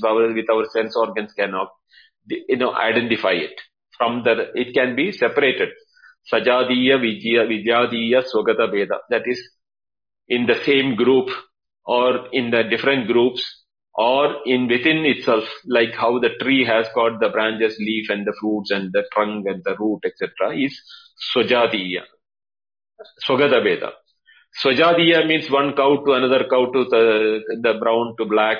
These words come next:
and, uh, spotted one, et cetera. Vijadiya is like how the horse is different from a cow or an elephant is Vijadiya. These type of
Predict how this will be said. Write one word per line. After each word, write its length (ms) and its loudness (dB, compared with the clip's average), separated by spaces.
and, 300 -2
uh, 140 -2
spotted 520 0
one, 180 0
et 160 -4
cetera. 300 -8
Vijadiya 840 2
is 140 -4
like 260 2
how 260 0
the 280 2
horse 440 0
is 160 -2
different 360 -2
from 200 -2
a 100 -4
cow 220 2
or 260 2
an 140 -2
elephant 420 -6
is 260 -8
Vijadiya. 540 -6
These 300 2
type 260 2
of 140 2